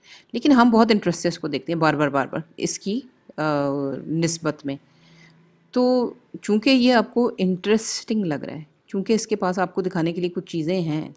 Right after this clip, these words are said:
चाहे वैसे ही खूबसूरत हो या ना हो, तो इसको हम कहेंगे कि हाँ, ये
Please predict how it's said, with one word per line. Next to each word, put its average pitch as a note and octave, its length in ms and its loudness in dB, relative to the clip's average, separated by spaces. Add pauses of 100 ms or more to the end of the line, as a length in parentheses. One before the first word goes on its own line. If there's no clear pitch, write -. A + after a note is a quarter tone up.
चाहे F#3 300 2 (760)
वैसे D#3+ 520 4
ही G#3+ 80 4
खूबसूरत F3 480 -2
हो E3 120 0
या D#3+ 100 0
ना D3 60 -4
हो, D#3+ 160 -10
तो C#4 100 0
इसको B3 220 -2
हम G#3 120 0
कहेंगे E3+ 280 -4
कि F#3+ 60 -4
हाँ, F3 180 -2
ये D#3+ 220 -2